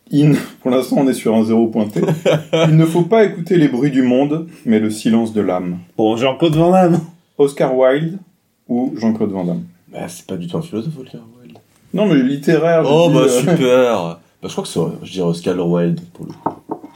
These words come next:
Speaker 3: Non, Jean-Claude Van Damme.
Speaker 1: C'est Jean-Claude Van Damme.
Speaker 2: Oh, putain.
Speaker 3: <laughs> Un zéro pour moi.
Speaker 2: Mais merde. Oh, c'était joli, ils m'ont dit.
Speaker 1: Euh, attends, non, j'ai un doute. Euh, c'est Jean-Claude Van Damme, c'est ça que j'ai dit ?
Speaker 2: Ouais.
Speaker 1: Oui, c'est Jean-Claude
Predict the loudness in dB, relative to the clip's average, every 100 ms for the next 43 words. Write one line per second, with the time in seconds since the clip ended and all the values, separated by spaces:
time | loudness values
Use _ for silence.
0 | -8 -6 -4 -4 -2 -2 -2 -2 -2 -4
1 | -4 -2 -2 -2 -2 -4 -6 -2 -2 0
2 | 2 4 4 4 2 2 0 0 0 0
3 | -2 0 -4 -4 -6 -10 -8 -4 0 0
4 | 0 2 0 2 2 2 0 -2 -6 -10
5 | -4 0 2 2 0 -4 -6 -2 0 2
6 | 2 -2 -4 -8 -16 -20 _ -20 _ _
7 | _ -20 -20 _ -20 -20 -20 -20 -20 _
8 | _ -16 -6 -2 0 2 0 -2 -4 -2
9 | -2 -2 -4 -6 -6 -10 -14 _ -20 _
10 | -2 2 2 0 0 0 0 0 0 0
11 | -2 -2 -4 -2 -2 -2 -2 -2 -2 -2
12 | 0 -2 -2 -2 -2